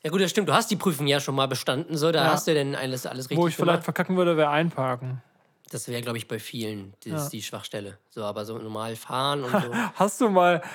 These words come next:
Speaker 2: hast du mal wieder eine Gefahrenbremse gemacht nach der Prüfung?
Speaker 1: Eine Gefahrenbremsung? Also, ich hab, ich bin schon mal richtig in die Eisen gegangen, aber so eine Gefahrenbremse von dreißig auf null runter, nicht, nee.
Speaker 2: Ach so.
Speaker 1: Nee, du?
Speaker 2: Wann bist du denn in die Eisen gegangen?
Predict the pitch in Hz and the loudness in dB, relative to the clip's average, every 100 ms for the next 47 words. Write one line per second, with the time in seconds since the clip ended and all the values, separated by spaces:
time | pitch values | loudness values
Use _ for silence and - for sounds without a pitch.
0 | - - 190 208 156 - _ _ 170 202 | -14 0 6 6 6 -2 _ _ 2 2
1 | 214 175 170 170 160 156 143 170 190 147 | 4 6 6 6 6 4 6 6 6 2
2 | 143 139 139 139 143 151 143 - 139 - | 2 2 2 2 2 0 0 0 -4 -4
3 | 147 175 196 _ _ _ _ _ _ _ | -4 -4 -6 _ _ _ _ _ _ _
4 | _ _ _ _ _ _ - 127 120 - | _ _ _ _ _ _ -12 -10 -10 -8
5 | 147 226 185 104 107 107 120 175 - _ | -2 -2 -2 -4 -6 -6 -8 -10 -14 _
6 | _ _ _ _ _ _ 143 143 160 135 | _ _ _ _ _ _ -6 0 0 -2
7 | - _ 143 143 170 - - 151 - 190 | -14 _ -2 0 0 -4 -8 -4 2 4
8 | 180 165 151 175 151 139 139 180 180 143 | 4 4 4 2 2 0 4 2 2 2
9 | 151 165 127 123 143 139 131 143 175 160 | 4 4 2 0 2 2 2 2 4 2
10 | 165 139 139 131 147 170 160 135 143 135 | 0 0 -2 0 -2 -2 -4 -4 -2 0
11 | 120 165 165 123 113 - 143 123 113 _ | 0 0 0 -2 -6 -8 -14 -14 -16 _
12 | - - - 131 123 _ _ _ 113 110 | -20 -20 -8 -8 -8 _ _ _ -14 -14
13 | 104 - 147 139 156 143 139 151 160 143 | -2 0 0 0 0 0 0 0 0 -4
14 | 139 143 | -4 -4